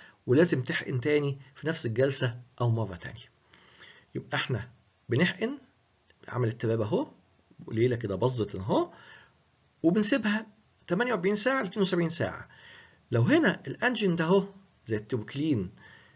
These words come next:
الجسم سنسيتايز له، هيحصل توارد خلايا،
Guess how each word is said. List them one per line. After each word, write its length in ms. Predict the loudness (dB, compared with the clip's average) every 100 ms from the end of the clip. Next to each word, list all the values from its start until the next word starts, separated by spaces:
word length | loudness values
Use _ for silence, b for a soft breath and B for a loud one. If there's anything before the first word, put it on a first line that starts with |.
| B _ _ _ _ _ _ _
الجسم 340 | -2 0 2 2
سنسيتايز 720 | 0 0 -2 0 2 2 0
له، 220 | 0 0 -6 b b b 0
هيحصل 340 | 0 2 0
توارد 560 | 0 0 2 2 2 -2
خلايا، 680 | -4 0 2 2 2 -2